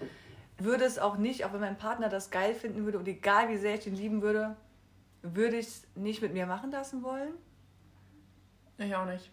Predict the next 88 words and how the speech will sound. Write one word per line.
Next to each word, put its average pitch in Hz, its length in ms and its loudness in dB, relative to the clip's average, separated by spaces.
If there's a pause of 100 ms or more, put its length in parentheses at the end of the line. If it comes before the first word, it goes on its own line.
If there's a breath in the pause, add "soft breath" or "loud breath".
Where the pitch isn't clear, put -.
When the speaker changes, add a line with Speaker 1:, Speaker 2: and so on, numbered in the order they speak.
(800)
Speaker 1:
Ich - 120 -10
mein, 196 340 2
ähm, 180 460 0
Speaker 2:
Für - 140 0
mich 294 200 6
hat 277 100 10
das 269 140 2
auch 226 160 8
so, 247 160 0
das 262 160 0
ist 262 140 -6
halt 269 160 4
so 254 80 0
eine, 240 360 4
so 240 120 -2
eine, 233 440 2
so 214 180 -6 (100)
eine 220 260 2
Herabwürdigung 190 1040 -2 (380 loud breath)
Speaker 1:
Ja, 240 200 8
Speaker 2:
von 233 100 8
Speaker 1:
das, 233 120 8
Speaker 2:
der 262 100 12
Speaker 1:
das 214 100 12
ist - 100 4
Speaker 2:
Person, 285 80 12
Speaker 1:
ja 262 60 12
Speaker 2:
die 269 120 12
Speaker 1:
das, - 120 10
Speaker 2:
angepinkt 247 500 4 (180)
wird. 196 160 2
Speaker 1:
das 247 140 8
Speaker 2:
Das - 20 2
ist 294 80 2
Speaker 1:
ist, 254 60 -2
Speaker 2:
ja 254 80 4
Speaker 1:
das 240 240 8
Speaker 2:
das, 285 80 -4
Speaker 1:
ist - 60 -2
ja 240 100 4
das, 240 240 2
was 233 180 -6
die 226 100 -4
ja 220 140 6
wahrscheinlich 214 360 0
Speaker 2:
was 214 120 -2
sie 208 60 0
Speaker 1:
auch, 196 80 2
Speaker 2:
wollen. 208 340 4
Speaker 1:
was 208 140 -2
sie 214 120 -4
geil 226 280 6
finden. 185 260 -2
Speaker 2:
Aber 196 140 8
das 202 140 6
ist - 100 -2
ja 247 80 4
dann 220 140 4
auch 202 120 6
so 226 120 -2
eine 220 120 2
Sache 220 280 2
von, 214 340 -2
von 208 220 -4
dem 202 260 -4
Dominanz, 208 760 2
ne? 196 140 2
Speaker 1:
Ja. 214 220 8
Speaker 2:
Und 208 320 -2
das 208 180 2
find 214 220 -4
ich 214 180 -4
halt, 202 180 6
Speaker 1:
Das 214 160 6
Speaker 2:
ich - 40 -8
Speaker 1:
geht, 202 100 6
Speaker 2:
mag's 214 120 6
Speaker 1:
für 233 80 0
Speaker 2:
ja 226 40 6
Speaker 1:
mich 240 140 4
Speaker 2:
auch - 40 0
Speaker 1:
geht 208 80 0
Speaker 2:
nicht. 226 120 2
Speaker 1:
das 226 160 2
zu 214 140 -6
weit 165 300 0
schon. 170 440 -8
Speaker 2:
Und 214 140 2